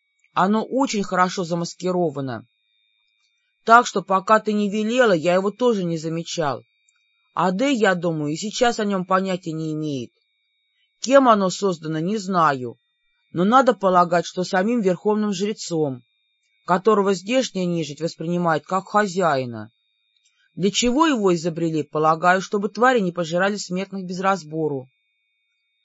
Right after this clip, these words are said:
Как он этого добился, понятия не имею. До Бараи я не знаю.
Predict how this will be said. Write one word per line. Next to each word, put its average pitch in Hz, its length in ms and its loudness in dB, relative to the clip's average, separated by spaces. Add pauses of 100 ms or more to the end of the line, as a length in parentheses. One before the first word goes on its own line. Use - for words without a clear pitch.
(260)
Как 285 260 6
он 214 120 2
этого 170 240 -2
добился, 156 640 -2 (380)
понятия 208 540 2
не 170 200 -2
имею. 131 400 -6 (560)
До 180 140 2
Бараи 220 500 8
я 180 220 2
не 220 120 0
знаю. 143 640 -4